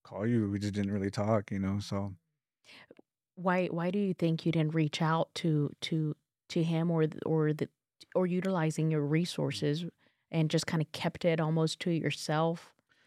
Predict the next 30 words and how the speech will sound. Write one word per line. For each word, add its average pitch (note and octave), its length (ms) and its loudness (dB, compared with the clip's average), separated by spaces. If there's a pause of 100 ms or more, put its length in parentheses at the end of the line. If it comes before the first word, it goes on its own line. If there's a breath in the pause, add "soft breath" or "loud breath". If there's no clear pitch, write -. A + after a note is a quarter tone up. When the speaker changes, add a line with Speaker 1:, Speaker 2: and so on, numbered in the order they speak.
(600 soft breath)
Speaker 1:
You C3 80 2
know, C#3+ 240 4
Speaker 2:
It - 60 -4
sounds D#3 320 -2
like D3 380 -4 (1300)
at F3+ 140 2
the E3 60 2
time. D#3 320 -2 (100)
Speaker 1:
At D3 180 2
the D3+ 80 4
time, B2+ 480 2
you C3+ 120 2
know, D3 300 2
honestly, C#3+ 560 2
it's - 720 -8
kind E3 180 2
of D3 100 6
a A#2+ 140 4 (260)
tough - 280 -2
question B2+ 320 2
to F#2+ 40 0
ask A2+ 200 2
'cause B2+ 120 2
at B2 120 4
the A#2 80 -2
t-, - 100 -20
I C3 100 4
think, E3+ 380 2 (180)
honestly, C3 560 2
I, A2+ 260 4